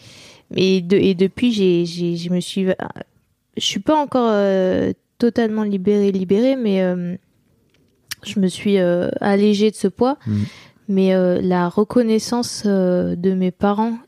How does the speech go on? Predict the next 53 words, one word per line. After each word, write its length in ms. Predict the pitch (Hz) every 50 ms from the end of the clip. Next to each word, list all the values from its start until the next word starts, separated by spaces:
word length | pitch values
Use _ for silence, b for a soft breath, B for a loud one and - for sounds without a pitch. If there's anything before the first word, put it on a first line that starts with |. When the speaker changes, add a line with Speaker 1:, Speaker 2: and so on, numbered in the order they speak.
| _ _
Speaker 1:
et 180 | 208 208 196 190
la, 480 | 185 190 180 180 175 175 170 170 170 170 165 165 165 165 170 185 - - - _ _ B B B B B B B B B B B B _ _ -
et, 720 | 214 196 196 190 190 - - 196 190 190 185 185 185 185 180 -
et 40 | -
correspondre 580 | - - 240 240 233 233 226 - - 269 269 262
à 140 | 247 214 196
ce 80 | -
que 120 | - - 196
je 140 | 165 - - - _
pensais 420 | - 254 262 262 - - 269 262
qu'ils 240 | 247 - 226 208 214
attendaient 420 | 214 208 - 226 208 202 196 196 196
de 60 | 196
moi, 300 | 202 208 220 233 285 - _ _ _ _ _ _ _ _ _
c'était 320 | - - - 202 - 196
un 200 | 190 190 190 185
truc 300 | - - - 254 247 220
vraiment 380 | 214 202 196 190 196 208 226 226
qui 100 | - 214
était, 300 | 196 - - 196 185 180
euh, 340 | 175 175 170 170 165 170
qui 180 | 175 - - 185
était, 460 | 180 - - - 185 175 175 175 175 170
c'était 220 | - - - 196
un 100 | 185 185
poids. 260 | 185 - - 214 190
Enfin, 200 | 180 - - 185 175
c'était, 300 | - - 190 - - 214
Speaker 2:
Mm. 280 | - 196 196 196 196 208 _ - _ _
Speaker 1:
c'était 280 | - - - - - 190
pas 160 | - - 202
un 80 | 202
mo-, 140 | 208 208 -
c'était 220 | - - - - 214
pas 180 | - - 233
moteur 380 | 226 220 220 214 - 226 208 202
du 140 | 196 208 -
tout. 140 | - 202 - B B B B B B B B B B B B B B -
Et 220 | 196 196 190 185
donc 160 | 175 190 196 190
je 80 | 180
me 60 | 196 196
retrouvais, 560 | 185 - - - 226 220 226 226 226 214 196
euh, 20 |
six 180 | 185 - - 202
mois 120 | 208 214
au 40 | 208
Canada, 480 | 208 - 202 190 190 190 190 208 214 214
euh, 200 | 208 196 185 180
à 40 | 170
fuir, 380 | - - - - - 214 226 208
euh, 500 | 208 196 190 185 180 180 180 180 185 180
f-, 320 | 180 - - - - -